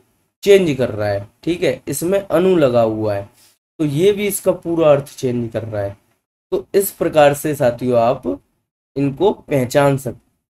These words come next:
अब ऐसे ही प्रतिकूल है, ठीक है, तो प्रति इसमें क्या हो गया, उपसर्ग हो गया, ठीक है। रातों रात, हाथों हाथ, दिनों दिन, इसके बारे में मैंने आप लोगों को बताया था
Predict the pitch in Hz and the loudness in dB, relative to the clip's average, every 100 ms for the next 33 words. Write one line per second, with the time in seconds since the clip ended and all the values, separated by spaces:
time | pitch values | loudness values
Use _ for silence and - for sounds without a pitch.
0 | _ _ _ - 143 139 156 156 175 180 | _ _ _ -2 0 0 0 -2 0 -2
1 | 180 147 143 156 - 147 135 123 117 _ | -2 -8 -6 -8 -4 -2 0 0 -2 _
2 | _ _ 156 160 175 135 - - 139 - | _ _ -10 -2 0 -2 -6 -12 -10 -8
3 | 143 175 170 147 160 151 151 143 143 180 | -8 -4 -6 -4 -6 2 4 6 4 2
4 | 240 _ _ _ _ _ _ _ _ - | 0 _ _ _ _ _ _ _ _ -6
5 | 151 143 147 127 117 107 104 104 98 _ | -6 -2 0 2 2 -2 -2 -4 -6 _
6 | _ _ 147 196 175 - _ _ _ - | _ _ -4 0 0 -2 _ _ _ -4
7 | 131 147 147 151 147 143 139 139 - - | 2 4 4 4 6 6 4 0 -16 -8
8 | 131 135 135 147 135 131 135 131 _ - | -2 0 2 2 4 2 0 -2 _ -2
9 | 135 143 143 135 135 135 - 139 139 139 | 0 2 2 2 -2 -2 -8 -6 -6 -4
10 | 165 156 147 151 151 147 147 143 139 143 | -2 4 4 4 0 0 2 0 2 0
11 | 139 139 131 123 123 123 | 2 0 0 2 0 2